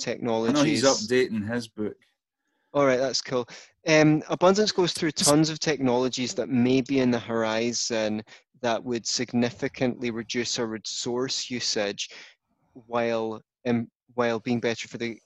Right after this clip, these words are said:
Speaker 2: environment. But the funny thing is, it's more than ten years old, and a lot of them haven't emerged yet. So
Speaker 3: Well,
Speaker 2: what does that say for
Speaker 3: just
Speaker 2: the
Speaker 3: for the record,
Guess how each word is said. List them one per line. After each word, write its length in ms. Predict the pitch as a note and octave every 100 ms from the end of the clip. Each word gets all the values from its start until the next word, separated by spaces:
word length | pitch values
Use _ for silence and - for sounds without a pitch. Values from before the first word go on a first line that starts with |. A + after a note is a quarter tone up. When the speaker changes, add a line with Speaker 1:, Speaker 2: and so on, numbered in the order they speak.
| -
Speaker 2:
environment. 500 | A#2 C3 D3 C3 G2+
But 80 |
the 60 | D3
funny 220 | - E3+
thing 240 | E3+ C#3+ C3+
is, 160 | C3
it's 160 | B2+ -
more 140 | C3+
than 120 | B2+
ten 300 | A#2 B2+ A#2+
years 580 | A2+ A2+ A#2+ B2+ - - _ _
old, 380 | - A#2 A#2 A2
and 180 | A#2 A#2+
a 80 | A#2
lot 180 | A#2 A#2+
of 60 |
them 140 | C3 A#2
haven't 280 | A2+ A2+ A#2
emerged 540 | A2+ A2+ B2+ - -
yet. 260 | G#2+ G2+ -
So 100 | G#3+
Speaker 3:
Well, 200 | G#3 G3+
Speaker 2:
what 80 | -
does 120 | A2+
that 180 | A2+ -
say 200 | - A2+
for 120 | -
Speaker 3:
just 200 | F3+ A3
Speaker 2:
the 80 | G#3
Speaker 3:
for 20 |
the 60 | F3+
record, 480 | G3 C4+ D3+ B2+